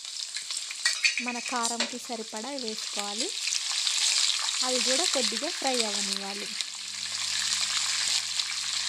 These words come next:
మిరపకాయలు కొంచెం ఫ్రై అయిన తర్వాత కొద్దిగా కరివేపాకు కూడా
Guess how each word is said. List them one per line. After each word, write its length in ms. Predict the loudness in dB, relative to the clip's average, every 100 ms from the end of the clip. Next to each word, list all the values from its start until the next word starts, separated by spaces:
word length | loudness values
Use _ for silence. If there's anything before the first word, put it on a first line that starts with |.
| 0 2 0 0 0
మిరపకాయలు 600 | 0 -2 -2 0 0 0 0
కొంచెం 460 | 2 0 0 0 0
ఫ్రై 180 | 2 2 0
అయిన 220 | 2 0 0
తర్వాత 480 | 0 0 0 0 0 0 0 -2 -2 -2 0 2 2 2 0 0 0 0 -2 0 0 0 0
కొద్దిగా 420 | -2 -2 0 0 0 0 0 2
కరివేపాకు 640 | 4 4 2 0 -2 -4
కూడా 140 | -4